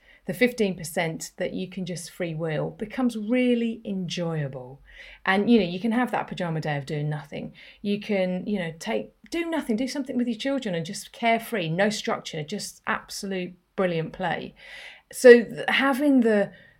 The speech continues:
percentage, the higher percentage of routine and, and planning really helps you able to unwind and have that then spare time as well. The routine gives us certainty, gives us control, and it takes away any kind of guesswork,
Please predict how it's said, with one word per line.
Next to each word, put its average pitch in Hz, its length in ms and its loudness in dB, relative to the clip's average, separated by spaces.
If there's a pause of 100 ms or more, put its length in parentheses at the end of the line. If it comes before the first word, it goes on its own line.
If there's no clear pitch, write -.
(220)
percentage, 214 720 0 (100)
the 165 80 -4
higher 202 360 2
percentage 156 600 -8
of 151 160 -6
routine 156 460 -4
and, 151 280 -2
and 156 140 -8
planning 151 460 -4
really 170 340 -4
helps - 600 -10 (220)
you 208 160 6
able 214 260 4
to 208 240 -2
unwind 190 380 0
and 170 100 -2
have 180 240 -6
that 175 180 -4
then 170 200 -4
spare 196 400 0
time 147 260 -8
as 147 120 -8
well. 170 400 -6 (340)
The 202 100 0
routine 226 460 6
gives 226 300 0
us 214 120 -4
certainty, 170 880 -2 (460)
gives 202 240 4
us 233 100 0
control, 151 600 -4
and 170 80 -6
it - 80 -8
takes - 280 -8
away 175 200 -2
any 202 120 0
kind 202 200 -6
of - 160 -10
guesswork, - 640 -4